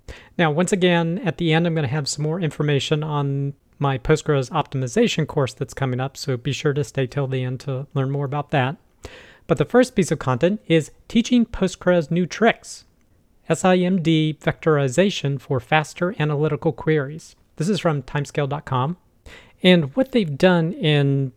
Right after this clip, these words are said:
Timescale D B version two point twelve is added a vectorized query pipeline that makes use of S I M D or single instruction multiple data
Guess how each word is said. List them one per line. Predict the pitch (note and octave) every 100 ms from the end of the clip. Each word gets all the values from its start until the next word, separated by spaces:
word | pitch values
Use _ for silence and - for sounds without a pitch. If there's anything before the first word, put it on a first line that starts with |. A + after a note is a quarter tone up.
| _ _ _
Timescale | - E3 - D#3+ D3+
D | C3 D3+
B | C#3+
version | C3 C#3+ C3 C3+
two | - E3
point | - D3+ C#3
twelve | - - G3 A#3+ D3+ C#3 C#3+ - _ _ _
is | D3
added | G3 D#3+ D#3 D3+ C#3 -
a | D3+ C#3
vectorized | B2+ G#3+ - F3 E3+ E3 D#3+ -
query | - F3 D3+
pipeline | - - A#3 - C#3+ C3 C3
that | C#3+
makes | F3 D#3+ D3 - - _ _ _
use | D#3 E3 -
of | D#3 C3 B2+ _ _
S | -
I | E3+
M | D3+ D3
D | C3+ E3+ D#3+ F3+ -
or | C#3+ C#3 C3+
single | - F3+ E3 D#3+
instruction | C#3+ - E3 D3+ - D3
multiple | C#3 C#3+ C#3+ C#3
data | C3 C3+ D#3+ B2+ A#2+